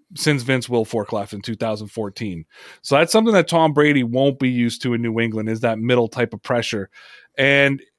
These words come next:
again, even with the run game, you know, with Fournette coming at them and stuff, uh, I was on that roundtable last night, and I talked about Davin Gotcha and Henry Anderson, and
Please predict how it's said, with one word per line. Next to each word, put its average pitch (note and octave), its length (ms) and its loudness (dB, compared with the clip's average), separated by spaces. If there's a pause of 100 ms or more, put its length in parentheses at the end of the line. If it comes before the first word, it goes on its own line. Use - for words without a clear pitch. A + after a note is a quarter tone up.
(120)
again, E3 380 4
even F#3+ 260 0
with A3 140 4
the F#3+ 80 4
run E3 320 4
game, G#2+ 320 -2
you C3 100 -2
know, C3+ 80 0
with C3+ 200 0
Fournette C#3+ 380 0
coming C#3+ 260 -2
at A#2+ 140 -2
them B2 140 -6
and A2 100 -8
stuff, F#2+ 360 -8 (600)
uh, - 60 -18 (500)
I D#3 100 2
was G#3+ 180 4
on A3+ 180 6
that G#3+ 240 4 (200)
roundtable F#3+ 580 2
last F3+ 320 2
night, F3+ 400 0
and D3 120 0
I D#3+ 100 2
talked F3 300 -2
about E3 240 -2
Davin D#3 340 2
Gotcha E3+ 580 0
and C3 220 -4
Henry D3 340 0
Anderson, F#3 640 -2
and C3 340 -2